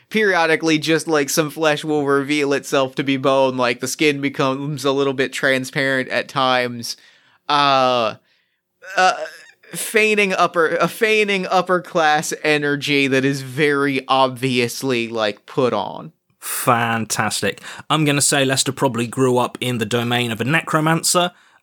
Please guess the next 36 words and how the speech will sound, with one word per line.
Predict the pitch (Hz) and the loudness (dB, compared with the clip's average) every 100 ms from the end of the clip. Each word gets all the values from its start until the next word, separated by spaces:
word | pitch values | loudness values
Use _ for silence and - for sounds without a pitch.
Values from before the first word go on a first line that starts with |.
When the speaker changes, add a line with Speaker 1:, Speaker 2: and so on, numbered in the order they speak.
| - | -2
Speaker 2:
uh, | 113 110 107 98 - | 2 2 2 -2 -2
and, | 120 120 110 110 101 - - _ | 0 0 0 -4 -4 -4 -6 _
you | 143 165 | -4 -2
know, | 104 104 - - | 0 -2 -6 -4
sometimes | - 156 139 143 147 135 | 0 0 2 2 2 0
when | 123 | -2
you | 110 | -2
grow | 117 127 | 0 0
up | 117 | 0
in | |
the | 117 | -4
domain | 107 131 123 | -2 -2 -2
of, | - _ _ _ _ _ _ _ _ _ _ _ _ _ | -6 _ _ _ _ _ _ _ _ _ _ _ _ _
and | 135 | -2
sometimes | - 175 160 165 156 | 2 2 2 0 0
when | 131 | -2
you | 110 | 0
grow | 147 147 | 0 0
up | |
in | 127 | -2
the | 110 | -2
domain | 127 139 143 | -2 0 -2
of | 120 | -4
a | |
necromancer, | 139 180 - 156 156 - 156 139 - - _ | -2 -2 0 0 0 0 0 -2 -8 -20 _
uh, | 147 165 | -2 0
you | 202 233 | -2 -2
grow | 254 247 | 0 0
up | 254 | 0
a | |
little | 254 247 | 0 0
bit | 254 247 | 2 0
dead, | - 247 104 - _ _ - | 0 0 -2 -6 _ _ -8
you | 135 | -2
know? | 156 | 0
Speaker 1:
Yeah. | 190 - | 2 0